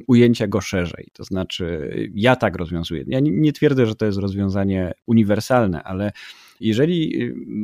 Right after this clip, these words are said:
mam do czynienia z konfliktem, w którym, y, następują, występują dwie różne narracje i te narracje są nie tylko narracjami politycznymi, ale one również znajdują odbicie w, y, materiałach naukowych, to moją odpowiedzią jest, znaczy ja odpowiedzi szukam w dyscyplinie, którą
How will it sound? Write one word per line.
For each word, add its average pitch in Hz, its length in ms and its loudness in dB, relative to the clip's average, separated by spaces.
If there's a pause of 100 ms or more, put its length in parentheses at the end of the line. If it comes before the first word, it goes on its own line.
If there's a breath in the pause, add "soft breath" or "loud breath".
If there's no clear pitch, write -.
(120)
mam 120 240 0
do 139 100 0
czynienia 120 400 -2
z - 60 -14
konfliktem, 98 680 -10
w - 60 -20
którym, 95 500 -6 (360)
y, 92 40 -4
następują, 107 560 -4
występują 107 500 -4
dwie 110 180 -2
różne 113 280 -2
narracje 95 540 -4
i - 40 -20
te 113 100 -10
narracje 127 460 -2
są 131 120 -10
nie 139 100 -4
tylko - 220 -6
narracjami 110 580 -2
politycznymi, 90 580 -12 (100)
ale 107 240 -4 (240)
one 143 200 0
również 127 300 0
znajdują 107 340 0
odbicie 98 400 -8
w, - 280 -20
y, 90 300 -6
materiałach 95 640 -4
naukowych, 117 680 -2 (400 loud breath)
to 131 320 2
moją 160 340 2
odpowiedzią 139 560 -2
jest, 123 340 -2
znaczy 110 280 -6
ja 123 100 4
odpowiedzi 113 400 -2
szukam 113 300 -4
w 101 40 -4
dyscyplinie, 107 540 -2
którą 101 300 -4